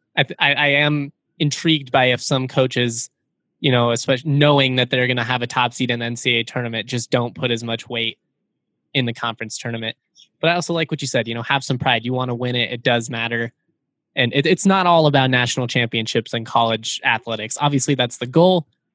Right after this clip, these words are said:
but there's only one winner, and there's a whole <laughs> lot more teams than there are in the pro league. So if, if it's championship or bust, you're gonna be sorely disappointed ninety-nine point nine nine nine nine percent of the time, however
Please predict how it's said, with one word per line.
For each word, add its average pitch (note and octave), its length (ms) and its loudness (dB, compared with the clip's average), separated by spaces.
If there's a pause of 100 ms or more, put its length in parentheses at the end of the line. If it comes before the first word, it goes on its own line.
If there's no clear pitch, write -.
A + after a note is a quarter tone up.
(420)
but D3 300 4
there's D#3 220 2
only D#3 160 4
one D3 280 4
winner, C#3 260 4
and A2+ 200 -2
there's A2+ 200 -2
a A2 120 2
whole D3+ 400 4
<laughs> C#3 180 4
lot F3+ 140 4
more C#3 240 2
teams B2 400 0
than B2 100 -4
there B2 140 -2
are A#2+ 80 0
in A#2+ 80 -4
the A#2+ 60 -8
pro A#2+ 260 -2
league. A2+ 260 -10
So A#2+ 340 -2 (320)
if, - 160 -4
if C3+ 160 0
it's D3+ 140 -4
championship F#3+ 580 2
or D#3+ 100 4
bust, C3+ 420 2
you're C#3 100 -2
gonna C3 140 0
be C3 100 0
sorely C3 400 2
disappointed B2 840 -2 (460)
ninety-nine B2 580 2
point A#2 380 -4 (340)
nine B2 300 0
nine A#2 180 -4
nine A#2+ 160 -4
nine A#2 380 -4
percent B2 340 0
of A2+ 60 -6
the B2 80 -4
time, A2+ 160 -4
however A2 500 -6